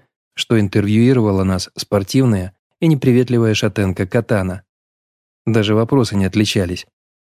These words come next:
С истинно самурайским спокойствием она и проводила нас к Брому,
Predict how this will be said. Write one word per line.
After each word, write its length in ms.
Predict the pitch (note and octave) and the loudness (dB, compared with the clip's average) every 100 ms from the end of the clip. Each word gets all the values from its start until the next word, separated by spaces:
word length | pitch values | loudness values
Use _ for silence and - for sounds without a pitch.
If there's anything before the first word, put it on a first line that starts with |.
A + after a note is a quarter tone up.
| _ | _
С 100 | - | -2
истинно 320 | A2 - G2+ | -2 0 -2
самурайским 560 | F#2+ G#2+ G#2+ G2 - G2 | 0 0 2 0 -2 -6
спокойствием 720 | - G#2+ A2+ C3+ B2 F#2+ F2 _ _ | -2 -2 0 0 0 -4 -4 _ _
она 200 | B2+ D#3 | -2 -2
и 40 | C#3+ | 0
проводила 480 | A#2 A2 A2 B2 | 0 0 2 2
нас 200 | A2 G#2 | 2 0
к 40 | A2 | 0
Брому, 440 | A#2 A2+ F2 F#2 | 2 2 0 -6